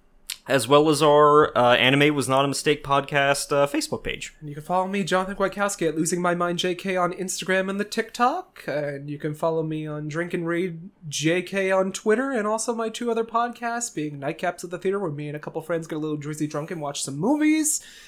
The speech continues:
Speaker 2: And if reading is more your forte, check out Drink and Read, the podcast where I read and drink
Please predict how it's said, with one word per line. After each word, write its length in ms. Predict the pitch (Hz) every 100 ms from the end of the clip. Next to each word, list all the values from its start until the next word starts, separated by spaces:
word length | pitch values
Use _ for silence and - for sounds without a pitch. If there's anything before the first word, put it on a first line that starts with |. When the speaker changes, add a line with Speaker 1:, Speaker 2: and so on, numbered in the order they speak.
| - _
Speaker 2:
And 380 | 294 294 294 262
if 180 | 285 240
reading 380 | 202 240 240 233
is 120 | 233
more 180 | 214 208
your 100 | 208
forte, 540 | 202 196 196 220 220 226
check 300 | - 202 240
out 200 | 233 214
Drink 280 | 220 269 285
and 200 | 269 277
Read, 380 | 311 165 139
the 80 | -
podcast 680 | - 277 285 - 262 254 -
where 140 | 233
I 140 | 247 262
read 420 | 226 254 254 -
and 220 | 208 208 185
drink 420 | 131 85 131